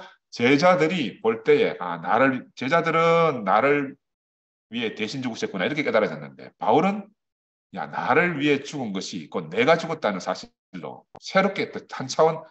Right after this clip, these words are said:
다른 차원에서 인식했다는 거예요. 이게, 이게 정말 주-, 중요한 것 같아요. 사도 바울은 제자들이 인식한 그 인식보다가 한 단계 더 나아가서 예수의 죽음을 자신의 죽음으로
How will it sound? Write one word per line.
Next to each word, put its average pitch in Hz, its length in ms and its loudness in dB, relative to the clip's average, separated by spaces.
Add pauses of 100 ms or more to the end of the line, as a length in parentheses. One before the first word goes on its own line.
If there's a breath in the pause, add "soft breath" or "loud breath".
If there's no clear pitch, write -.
(240 loud breath)
다른 120 220 -2
차원에서 180 400 2
인식했다는 120 600 -8
거예요. - 880 -16
이게, 113 140 -4
이게 107 140 -6
정말 120 400 -2
주-, - 80 -16 (260)
중요한 127 340 -2
것 - 60 -10
같아요. - 280 -18 (200)
사도 113 280 2
바울은 123 380 4 (640)
제자들이 131 380 2
인식한 110 460 -4
그 113 120 -4
인식보다가 104 540 0
한 113 200 -4
단계 113 240 0
더 98 140 -8
나아가서 117 720 -2 (240)
예수의 104 340 -2
죽음을 101 500 -4 (260)
자신의 135 600 -2 (280)
죽음으로 135 760 -2